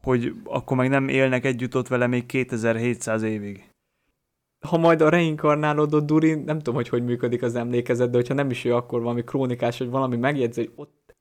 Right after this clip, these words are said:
Speaker 2: tehát van itt egy balrog. De a,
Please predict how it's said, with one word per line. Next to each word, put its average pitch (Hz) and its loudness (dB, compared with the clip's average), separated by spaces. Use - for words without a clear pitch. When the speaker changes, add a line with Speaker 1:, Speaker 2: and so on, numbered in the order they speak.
Speaker 2:
tehát - -18
van 160 4
itt - 0
egy 131 -4
balrog. 110 2
De 135 0
a, 143 4